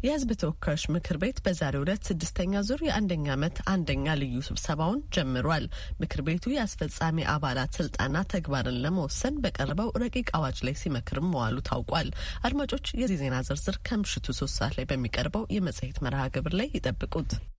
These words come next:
የተባበሩት መንግስታት ድርጅት የጸጥታው ምክር ቤት በኢትዮጵያ ጉዳይ ለመነጋገር ዛሬ እሮብ ይሰበሰባል።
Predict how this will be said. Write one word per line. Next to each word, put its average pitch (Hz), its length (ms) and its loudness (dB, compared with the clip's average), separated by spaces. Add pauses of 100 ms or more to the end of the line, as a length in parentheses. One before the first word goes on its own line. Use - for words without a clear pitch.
(120)
የተባበሩት 311 720 0
መንግስታት 156 580 0
ድርጅት - 380 -2
የጸጥታው - 500 0
ምክር - 260 0
ቤት 269 240 0
በኢትዮጵያ - 560 0
ጉዳይ 123 360 0
ለመነጋገር 156 720 0
ዛሬ 180 280 2 (140)
እሮብ 135 320 0
ይሰበሰባል። 151 720 0